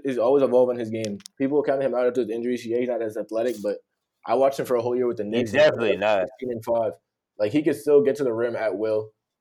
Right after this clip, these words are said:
Speaker 1: And now he's shooting threes at a dangerous clip. So I, if he puts up that same production, I got him as Sixth Man of the Year. Then Coach of the Year in the East, I got Kenny Atkinson.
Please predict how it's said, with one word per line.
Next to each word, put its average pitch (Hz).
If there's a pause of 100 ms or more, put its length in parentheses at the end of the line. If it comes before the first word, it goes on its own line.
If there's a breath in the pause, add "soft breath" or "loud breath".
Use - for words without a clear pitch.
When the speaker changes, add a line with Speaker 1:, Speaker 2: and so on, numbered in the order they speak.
(120)
Speaker 1:
And 110
now 147
he's 127
shooting 131
threes 123
at 110 (100)
a 104
dangerous 113
clip. -
So 120
I, 117 (120)
if 117
he 160
puts 160
up 127
that 131
same 123
production, 107
I 104
got 107
him 104
as 98 (400 soft breath)
Sixth 120
Man 113
of 101
the 101
Year. 117 (500)
Then 110 (100)
Coach 143
of 156
the 143
Year 143
in 139
the 117
East, 135
I 127
got 143
Kenny 120
Atkinson. 113